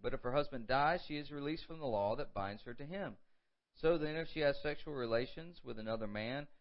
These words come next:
while her husband is still alive, she is called an adulteress. But if her husband dies,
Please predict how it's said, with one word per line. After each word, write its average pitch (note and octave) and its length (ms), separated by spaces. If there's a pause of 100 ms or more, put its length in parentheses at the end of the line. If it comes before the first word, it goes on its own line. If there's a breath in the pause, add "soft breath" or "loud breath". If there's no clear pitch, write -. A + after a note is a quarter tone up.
(120)
while A#2+ 160
her G#2+ 160
husband C#3 300
is A#2 120
still B2 280
alive, B2+ 480
she C3+ 60
is B2+ 120
called C#3 260
an E3+ 100
adulteress. D#3+ 560 (640)
But B2+ 80
if C#3 80
her C#3+ 120
husband F#3 340
dies, F#3 440